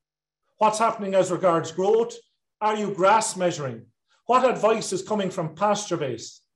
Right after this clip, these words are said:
Like, every farmer should be measuring your grass. If you're growing grass, and we're very good,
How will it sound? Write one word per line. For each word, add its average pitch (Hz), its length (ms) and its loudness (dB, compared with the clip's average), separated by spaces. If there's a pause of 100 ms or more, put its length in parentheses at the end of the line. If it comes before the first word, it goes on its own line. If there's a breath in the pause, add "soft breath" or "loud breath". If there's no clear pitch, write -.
(280 soft breath)
Like, 214 160 2
every 277 260 2
farmer 233 400 0
should 208 220 -6
be 185 60 -4
measuring 180 420 -2
your 160 120 -2
grass. 147 540 -4 (160)
If 185 120 -8
you're 165 140 -2
growing 247 360 2
grass, 208 400 0
and 185 120 -8
we're 190 120 0
very 220 280 -4
good, 233 300 -4